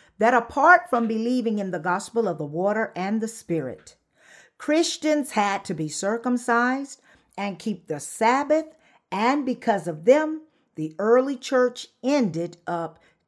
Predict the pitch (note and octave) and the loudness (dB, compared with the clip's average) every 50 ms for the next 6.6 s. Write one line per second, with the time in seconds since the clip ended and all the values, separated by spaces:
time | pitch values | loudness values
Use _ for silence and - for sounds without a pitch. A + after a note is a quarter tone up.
0 | _ _ _ G#3 A#3+ C4 - - D4+ D4+ D4+ - - - C#4+ B3+ F#3+ E3+ D3+ D#3 | _ _ _ 0 0 0 2 0 -2 -2 -2 -8 -6 2 4 4 4 4 0 -2
1 | D#3 D#3 D#3 - - D#3 D3+ D#3 D#3 - - - D4+ D4 - - - D3 D#3 D#3 | -4 -8 -8 -8 -8 -6 -6 -8 -10 -10 -6 -4 -4 -4 -4 -6 -10 -10 -8 -8
2 | D#3+ E3 - _ _ _ _ _ F3+ F#3+ G3+ F3 F#3+ F#3 F3 - - - D#3 C#3 | -10 -10 -14 _ _ _ _ _ -6 -6 -4 -4 -6 -8 -8 -10 -14 -18 -16 -16
3 | G#2+ G2 G#2 A#2+ _ _ _ _ _ _ _ _ _ _ _ _ _ _ _ _ | -14 -16 -16 -18 _ _ _ _ _ _ _ _ _ _ _ _ _ _ _ _
4 | - - - _ - D#3 E3 A#3 C#4+ F4 A#4 A#4 - - - - A3+ A#3 A3+ A#3 | -20 -20 -20 _ -14 -6 0 2 4 4 4 0 -4 -10 -6 0 2 2 2 2
5 | - A3 A3+ A#3 B3+ A#3+ - - A#3 A3+ A3+ A3+ A3+ A3+ G3+ F#3 E3 - - F#3+ | 0 4 6 6 6 4 0 -2 0 0 0 -2 -4 -6 -8 -8 -8 -8 -6 -6
6 | F3 D#3+ D#3 - E3 D#3 D#3 E3 F3 E3+ - | -4 -4 -4 -6 -6 -6 -6 -6 -8 -10 -10